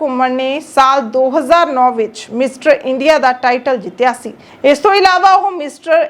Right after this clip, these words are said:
ਏਸ਼ੀਆ ਚੈਂਪੀਅਨਸ਼ਿਪ ਵਿੱਚ ਉਪ ਜੇਤੂ ਰਿਹਾ ਸੀ। ਦੱਸ ਦਈਏ ਕਿ ਉਹ ਬਾਡੀ ਬਿਲਡਰ ਦੇ ਨਾਲ-ਨਾਲ ਪੰਜਾਬੀ ਅਦਾਕਾਰ ਵੀ ਸਨ ਤੇ ਉਹਨਾਂ ਨੇ ਪੰਜਾਬੀ ਫਿਲਮਾਂ ਤੋਂ ਇਲਾਵਾ ਬਾਲੀਵੁੱਡ ਅਦਾਕਾਰ ਸਲਮਾਨ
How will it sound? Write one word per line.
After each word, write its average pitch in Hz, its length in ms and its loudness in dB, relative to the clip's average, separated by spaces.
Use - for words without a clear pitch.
ਏਸ਼ੀਆ 302 420 -2
ਚੈਂਪੀਅਨਸ਼ਿਪ 262 680 -4
ਵਿੱਚ 262 340 -2
ਉਪ 262 260 -6
ਜੇਤੂ 240 420 0
ਰਿਹਾ 277 240 4
ਸੀ। 294 240 -10
ਦੱਸ 277 200 4
ਦਈਏ 403 280 4
ਕਿ 392 140 -2
ਉਹ 381 140 4
ਬਾਡੀ 320 360 2
ਬਿਲਡਰ 320 300 -4
ਦੇ 320 140 0
ਨਾਲ-ਨਾਲ 330 520 0
ਪੰਜਾਬੀ 262 580 0
ਅਦਾਕਾਰ 269 480 0
ਵੀ 294 160 -8
ਸਨ 294 340 -2
ਤੇ 302 120 -4
ਉਹਨਾਂ 320 340 0
ਨੇ 311 200 0
ਪੰਜਾਬੀ 269 640 0
ਫਿਲਮਾਂ 277 380 -4
ਤੋਂ 277 140 0
ਇਲਾਵਾ 262 420 0
ਬਾਲੀਵੁੱਡ 254 560 -2
ਅਦਾਕਾਰ 247 600 0
ਸਲਮਾਨ 247 600 -4